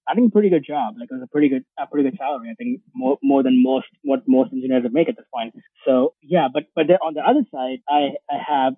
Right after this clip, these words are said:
pro-, the best engineer I know. I think he's the, he's literally the best engineer I know. His name is Alex Sherwin. Uh, he's been on the podcast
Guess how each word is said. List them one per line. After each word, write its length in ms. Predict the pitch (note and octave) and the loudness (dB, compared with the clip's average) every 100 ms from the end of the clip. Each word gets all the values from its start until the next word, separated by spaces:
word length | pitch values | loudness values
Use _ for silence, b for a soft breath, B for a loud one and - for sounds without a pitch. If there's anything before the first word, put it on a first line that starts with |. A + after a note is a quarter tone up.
| _ | _
pro-, 200 | A#3+ G3+ | -6 0
the 80 | F#3 | 4
best 240 | A#3+ B3 | 4 4
engineer 260 | G#3 F3 D3 | 2 4 2
I 120 | C3+ | 2
know. 220 | B2+ B2+ | 0 -2
I 100 | A#2+ | -4
think 180 | A#2 C3+ | -4 -2
he's 120 | C#3 C#3 | -2 -2
the, 80 | D3+ | -4
he's 160 | C#3 D3+ | -4 2
literally 260 | D3+ C#3 | 2 2
the 80 | B2+ | 0
best 160 | C3 - | -2 -4
engineer 320 | B2+ B2+ C3 - | -8 -6 -6 -4
I 120 | B2+ | -2
know. 140 | B2+ | -2
His 120 | B2+ A#2+ | -2 -2
name 140 | C3 | 0
is 60 | B2 | 0
Alex 160 | A#2+ A2+ - | -2 -4 2
Sherwin. 400 | B2 A#2 A#2 A#2 B B B B | 2 2 -2 -4 B B B B
Uh, 160 | B2 A#2+ | -6 0
he's 160 | C#3 C3+ | 0 2
been 120 | D3 | 2
on 120 | C3+ | 0
the 60 | - | -2
podcast 420 | B2+ - B2 | -4 -4 -6